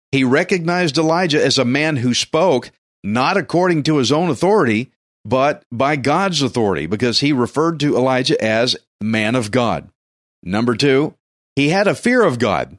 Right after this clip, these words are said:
that superseded his fear of Ahaziah because he bowed before Elijah. Number three, and this is a very pivotal point that I want you to remember,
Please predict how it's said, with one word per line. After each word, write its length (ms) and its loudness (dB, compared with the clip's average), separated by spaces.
that 200 0
superseded 880 0
his 200 0
fear 380 0
of 300 0
Ahaziah 840 0
because 440 0
he 200 -2
bowed 640 0
before 640 0
Elijah. 560 -2
Number 260 -2
three, 420 -2
and 120 -2
this 160 0
is 100 -2
a 60 -4
very 260 0
pivotal 340 -2
point 340 -2
that 100 0
I 80 0
want 280 -2
you 120 2
to 80 0
remember, 640 -2